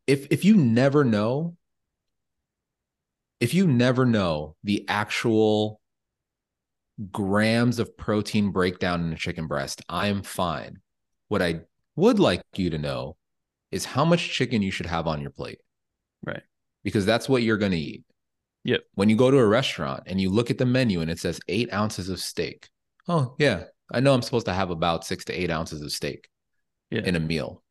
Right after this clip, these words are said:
Speaker 1: Okay, great. Awesome. Is it six? Is it eight? Oh, who, who cares? It's out in
Speaker 2: Yeah.
Speaker 1: the wash. It's totally
Speaker 2: Yeah.
Speaker 1: fine.
Speaker 2: It's like, what is the end goal of the thing that you're learning, right? What was the, uh,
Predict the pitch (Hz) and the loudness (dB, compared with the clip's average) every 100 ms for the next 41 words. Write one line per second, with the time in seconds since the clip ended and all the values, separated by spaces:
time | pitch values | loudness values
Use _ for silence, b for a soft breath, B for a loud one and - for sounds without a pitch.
0 | _ 92 - 127 131 127 - - 110 - | _ -4 -2 0 0 -2 -4 -4 -4 -4
1 | 62 64 _ _ _ _ 71 69 - 101 | -10 -14 _ _ _ _ -12 -8 -4 -4
2 | 82 69 71 92 - 110 151 120 107 _ | -6 -8 -2 -2 -4 -6 -6 -6 -8 _
3 | - 151 - - 117 151 120 - - _ | -8 -8 -8 -10 -4 -2 -4 -8 -20 _
4 | _ - 135 120 82 95 127 - - - | _ -2 0 2 0 -2 -6 -16 -10 -4
5 | 117 117 135 123 62 - b b b b | -2 -2 0 -2 -4 -12 b b b b
6 | b b b b _ _ 160 160 185 190 | b b b b _ _ -2 4 4 6
7 | 220 233 156 - 160 135 131 123 117 117 | 4 4 2 2 2 4 6 4 0 -4
8 | - 135 120 123 113 110 110 107 113 - | -2 -2 0 0 -2 -2 -2 -2 -2 0
9 | 147 190 247 180 147 135 127 123 120 | 0 0 0 0 2 2 0 -2 -6